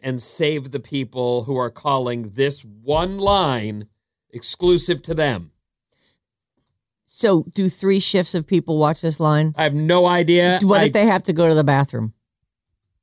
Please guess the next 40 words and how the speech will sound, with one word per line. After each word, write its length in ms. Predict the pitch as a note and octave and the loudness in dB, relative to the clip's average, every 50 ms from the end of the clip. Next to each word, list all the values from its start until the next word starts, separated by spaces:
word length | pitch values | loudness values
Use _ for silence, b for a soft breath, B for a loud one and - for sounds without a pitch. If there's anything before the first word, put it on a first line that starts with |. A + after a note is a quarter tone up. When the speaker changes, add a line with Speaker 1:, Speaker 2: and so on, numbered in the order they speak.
| _ _ _ _ _ _ _ _ - | _ _ _ _ _ _ _ _ -6
Speaker 2:
Does 160 | D3+ C#3+ - | -4 -4 0
some, 200 | - F3+ F3+ D3+ | 0 0 0 0
do 60 | D#3+ | 2
they 80 | F3 F3+ | 2 2
have 100 | E3+ - | 2 0
to 60 | D3+ | -4
call 360 | - - F3 F3 D#3+ F3 E3+ | -6 0 2 4 4 4 4
in 140 | E3+ E3 E3+ | 4 4 4
someone 280 | - F#3 E3+ E3+ E3 | 2 2 2 2 2
to 60 | D#3+ D#3+ | 2 2
watch 280 | D3 D#3 D#3+ - - - | 2 2 0 0 -2 -2
the 80 | D3+ | 0
line? 400 | D3 D3 D3 D3 D3+ D#3+ E3+ E3+ _ | 2 2 2 4 2 2 0 -2 _
Speaker 1:
I 200 | - B2 B2 G#2 _ _ - | -2 -2 -2 -2 _ _ -2
do 180 | F3+ F#3+ F#3+ F#3+ | 2 2 4 4
not, 280 | F#3 F3 E3+ E3+ D3 | 4 2 2 0 2
they 140 | C#3 D#3 D3 B2+ A2 _ - | 2 2 2 0 -4 _ -2
do 180 | - G3 G3+ G#3 | 0 2 2 4
not 320 | G#3 G3+ G3 G3 F3+ - | 2 2 0 0 -2 -2
spend 340 | - - - G3 F#3+ F3+ E3+ | -8 -8 -2 -2 0 0 2
a 60 | E3 | 0
lot 420 | D#3 C#3+ C#3 C#3+ D#3+ E3 E3 E3+ E3+ | 0 -2 -2 0 0 2 2 0 -2
of 100 | E3 - | -2 -2
time 320 | - E3 D3+ D#3 D#3+ D#3 | -2 -2 0 0 0 -2
in 80 | D#3 D3+ | -2 0
this 180 | D3 D3 D3 - | 0 0 -2 0
guy's 260 | - D3+ D3 C3 D#3 | -2 -2 0 0 0
office. 460 | D3 C#3+ D#3 D3+ - F3+ F#3 F#3 - | 0 0 0 0 0 0 2 2 4
Speaker 2:
Because 160 | A3+ A#3+ F#3+ F3 | 4 2 4 2
the 180 | F#3 E3+ D3+ - | 2 0 0 -2
show 260 | - - A#3 G#3 G3 | -2 0 2 2 2
doesn't 140 | F3+ E3+ F3 | 2 2 2
even 160 | F3 E3 D3+ | 2 2 4
get 200 | C#3 D#3+ C#3+ B2 | 2 2 0 2
going 320 | C#3 E3 D#3+ D#3+ D#3+ D#3 D3+ | 2 2 4 4 4 4 2
until 340 | D3+ - - D#3+ C#3+ C#3+ C3 | 2 0 0 0 0 0 0
the 160 | A#2 C#3 C3 | -2 -4 -2
Speaker 1:
The 120 | C3+ B2 | -2 -2
Speaker 2:
phone 260 | A2+ - - D#3 D3+ D3+ | -2 0 0 2 4 4
Speaker 1:
phone 240 | D3+ E3 E3 E3 | 4 4 4 4